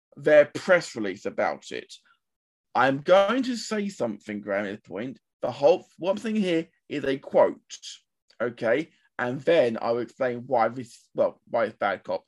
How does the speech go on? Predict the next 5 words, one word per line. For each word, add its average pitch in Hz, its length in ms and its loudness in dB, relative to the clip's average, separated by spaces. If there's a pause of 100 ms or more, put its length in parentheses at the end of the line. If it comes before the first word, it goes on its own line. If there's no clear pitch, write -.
<clears throat> - 40 -10 (1160)
"Dear 208 180 6
fans 185 420 2
and 180 140 -6
followers, 120 600 -2